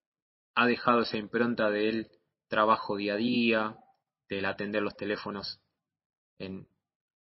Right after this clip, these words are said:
horas de la noche que no son muy, eh, accesibles, en viajar de a pie, de ir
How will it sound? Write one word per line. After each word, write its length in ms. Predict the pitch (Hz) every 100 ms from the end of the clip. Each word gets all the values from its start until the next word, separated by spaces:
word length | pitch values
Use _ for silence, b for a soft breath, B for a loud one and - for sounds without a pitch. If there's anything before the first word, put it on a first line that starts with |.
| _ _ _ -
horas 220 | 104 98
de 60 |
la 120 | 98 101
noche 340 | 107 - 95
que 120 | 98
no 100 | 98
son 460 | - 104 98 76 - _ _ _ _ _ -
muy, 680 | 107 104 98 95 95 92 - _ _ _ _ _ -
eh, 840 | 98 92 92 90 90 92 92 98
accesibles, 880 | 104 - 104 - 135 123 117 113 - _ _ _ _ _
en 400 | 98 95 92 92 - 95 95
viajar 720 | 95 - 107 107 104 98 - _ _ _ _ _
de 140 | 101
a 120 | 92
pie, 540 | - 120 123 120 117 107
de 160 | 98
ir 500 | 98 104 104 95 -